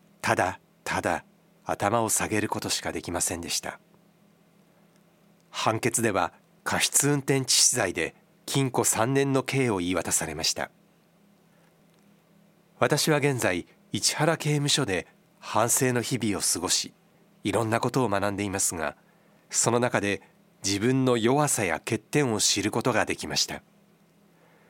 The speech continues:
また、事件により被害者の生活がどのように変わるのか、残されたご遺族がどのような辛い思いをしているのかについて学ぶことができました。今までの私は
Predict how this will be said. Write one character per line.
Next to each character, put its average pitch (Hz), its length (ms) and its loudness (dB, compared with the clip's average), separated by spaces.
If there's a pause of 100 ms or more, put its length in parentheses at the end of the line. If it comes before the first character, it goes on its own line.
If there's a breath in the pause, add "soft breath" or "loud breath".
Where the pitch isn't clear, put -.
(460 soft breath)
ま 85 140 2
た、 92 220 0
事 - 220 -2
件 113 220 2
に 95 100 -2
よ 87 100 -2
り 85 200 -4 (340 soft breath)
被 - 200 -6
害 131 200 4
者 123 180 0
の 104 80 -2
生 117 280 0
活 120 220 -2
が 104 220 0 (240 loud breath)
ど 131 140 4
の 147 120 2
よ 127 180 2
う 107 40 -2
に 98 180 -2
変 - 100 -4
わ 98 120 2
る 101 80 -2
の 87 100 -6
か、 - 200 -12 (880 soft breath)
残 120 200 0
さ 143 140 2
れ 139 80 2
た 120 140 0
ご 120 140 2
遺 - 20 2
族 120 260 -2
が 95 200 0 (360 loud breath)
ど 104 120 0
の 139 120 2
よ 127 140 0
う 117 60 0
な 104 120 0
辛 120 340 2
い 135 100 4
思 135 200 2
い 120 80 0
を 113 60 0
し - 100 2
て 127 100 0
い 117 80 0
る 123 100 0
の 117 80 0
か 107 120 -2
に 98 120 -4
つ - 220 0
い 98 100 -2
て 78 200 -4 (460 soft breath)
学 92 240 2
ぶ 107 80 0
こ 107 140 -2
と 113 100 -4
が 95 120 0
で - 100 -6
き 85 100 -12
ま 78 80 -6
し - 100 0
た。 - 160 -12 (2250 soft breath)
今 117 200 4
ま 151 80 2
で 139 120 2
の 107 100 0
私 98 320 0
は 92 200 -2